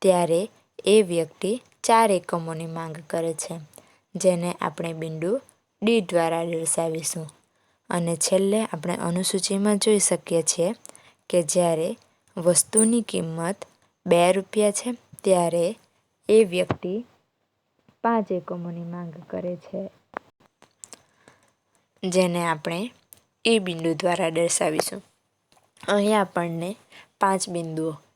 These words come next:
એ, બી, સી, ડી અને ઈ પ્રાપ્ત થાય છે. હવે આપણે આ બિંદુઓને જોડતી એક રેખા દોરીએ. એને આપણે નામ આપીશું ડી વન,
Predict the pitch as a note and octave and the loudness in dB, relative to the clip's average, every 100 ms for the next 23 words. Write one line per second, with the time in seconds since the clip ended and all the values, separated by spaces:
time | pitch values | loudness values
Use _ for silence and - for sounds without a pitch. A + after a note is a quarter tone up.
0 | _ - F#3 F#3 G#3 A#3+ _ _ _ _ | _ -6 -2 0 0 0 _ _ _ _
1 | _ _ - F3 F3 A3 - _ _ _ | _ _ -6 -2 -2 -4 -8 _ _ _
2 | _ - - F3 G3+ B3 _ _ _ E3+ | _ -8 -2 0 0 -4 _ _ _ -8
3 | E3 F3 G#3+ - _ _ - D#3+ E3 - | -2 -2 -2 -8 _ _ -6 -4 -4 -6
4 | _ - G#3 F#3+ F#3 D#3+ D#3 F3+ D#3 F#3+ | _ -8 -6 -4 -4 -4 -4 -6 -6 -6
5 | E3 D#3 - F#3 F3+ - _ _ _ - | -6 -6 -6 -8 -10 -20 _ _ _ -2
6 | G3 G#3 F3+ F3+ E3 - E3+ E3+ E3 E3+ | 2 4 2 -2 -4 -2 -2 -4 -6 -4
7 | G3 G3+ G#3+ - D#3+ D3+ - D#3+ - F3+ | -4 -2 -4 -4 -4 -4 -6 -6 -4 -4
8 | - - _ _ F#3 G3 F3+ F3+ D#3+ D#3+ | -6 -16 _ _ -2 0 0 -2 -2 -4
9 | D#3 F#3 E3+ _ _ _ _ F#3+ F#3+ A3 | -4 -6 -12 _ _ _ _ -4 -2 -2
10 | F3+ D3+ E3 D#3+ D#3+ D#3+ E3 D#3+ - D#3+ | -2 -4 -6 -6 -8 -6 -8 -10 -8 -10
11 | D3+ F#3 B3 _ _ _ _ - E3+ E3+ | -8 -10 -10 _ _ _ _ -6 -2 -2
12 | E3+ E3 F#3 | 0 -2 -4